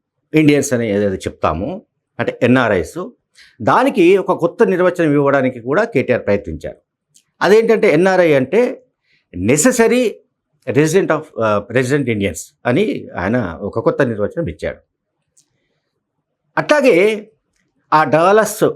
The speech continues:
సభలో ఆయన మాట్లాడింది ఏమిటంటే, ఇక్కడ ఈ రథోత్సవ వేడుకలకు ఇంత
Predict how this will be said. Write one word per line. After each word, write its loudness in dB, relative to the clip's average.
సభలో 0
ఆయన 2
మాట్లాడింది 2
ఏమిటంటే, -4
ఇక్కడ 2
ఈ 6
రథోత్సవ 2
వేడుకలకు 2
ఇంత 2